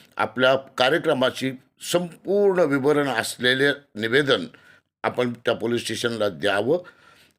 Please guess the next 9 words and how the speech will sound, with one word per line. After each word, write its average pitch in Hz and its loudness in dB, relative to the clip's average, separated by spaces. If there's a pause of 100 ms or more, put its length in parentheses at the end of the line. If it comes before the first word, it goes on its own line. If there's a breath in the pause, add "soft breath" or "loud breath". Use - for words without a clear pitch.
आणि 135 2
पोलिसांना 151 -2
माहिती 123 -4
द्यावी 107 0
की 117 -4
आपण 113 -4
कुठल्या 135 -4
प्रकारचा 117 -4
कार्यक्रम 110 -2